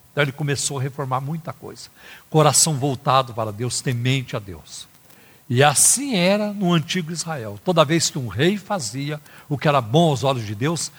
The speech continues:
a nação toda colhia o resultado positivo, prosperava. Quando o rei agia mal, pecava,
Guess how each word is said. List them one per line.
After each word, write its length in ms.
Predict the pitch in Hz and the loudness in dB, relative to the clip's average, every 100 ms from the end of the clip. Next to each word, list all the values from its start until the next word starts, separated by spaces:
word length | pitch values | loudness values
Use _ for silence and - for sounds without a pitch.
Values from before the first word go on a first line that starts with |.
| - - | -14 -4
a 120 | 127 | -2
nação 460 | 135 - - 147 120 | -2 -4 -6 -6 -6
toda 260 | 151 143 135 | -4 -4 -6
colhia 480 | - 139 127 147 139 | -6 -4 -2 -2 -4
o 40 | |
resultado 680 | 104 123 117 - 127 123 113 98 | -4 -4 -6 -2 -2 -2 -10 -8
positivo, 500 | 151 123 113 - 104 - _ - | -4 -4 -4 -10 -16 -16 _ 4
prosperava. 840 | 160 165 - 170 123 101 90 85 _ _ - | 6 6 4 2 -2 -4 -10 -18 _ _ 0
Quando 280 | 156 151 135 | 4 4 4
o 40 | |
rei 300 | 107 185 226 | 6 6 8
agia 400 | 185 127 190 220 | 4 4 2 2
mal, 300 | 185 143 123 | 4 4 4
pecava, 720 | - 202 196 - 147 147 147 | 2 2 2 0 -2 -2 -6